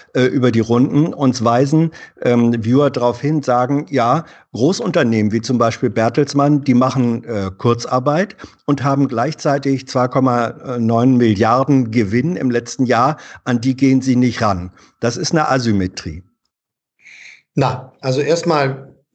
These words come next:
Speaker 2: werden die Unternehmen, die jetzt Kurzarbeit machen und eine solche Gewinnsituation haben, ja wohl als allererste zu denen zählen, die da aufstocken, sodass es keine Einkommensbußen,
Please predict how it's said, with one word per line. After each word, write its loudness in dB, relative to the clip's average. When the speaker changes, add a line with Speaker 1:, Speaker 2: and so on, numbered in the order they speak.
Speaker 2:
werden 0
die -2
Unternehmen, 0
die 0
jetzt 0
Kurzarbeit 0
machen -2
und -6
eine -2
solche 0
Gewinnsituation -2
haben, 0
ja 2
wohl 0
als -4
allererste 0
zu -12
denen 2
zählen, 0
die -2
da 2
aufstocken, -2
sodass -2
es -8
keine 0
Einkommensbußen, -2